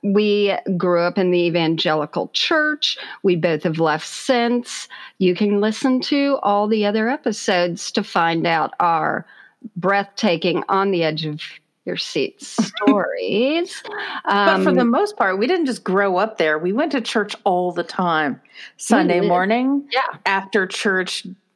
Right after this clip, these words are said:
Speaker 2: brunch, Sunday evening,
Speaker 1: Brunch
Speaker 2: Wednesday
Speaker 1: sounds
Speaker 2: evening.
Speaker 1: fancy for our broke-ass meals.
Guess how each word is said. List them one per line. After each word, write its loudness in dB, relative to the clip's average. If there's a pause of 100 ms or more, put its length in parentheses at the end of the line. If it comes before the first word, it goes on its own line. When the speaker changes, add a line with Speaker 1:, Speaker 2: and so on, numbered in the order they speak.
(340)
Speaker 2:
brunch, 0 (680)
Sunday 0
evening, -2
Speaker 1:
Brunch 2
Speaker 2:
Wednesday 4
Speaker 1:
sounds 2 (160)
Speaker 2:
evening. 2 (280)
Speaker 1:
fancy -14 (140)
for 0
our 2
broke-ass -2 (340)
meals. -2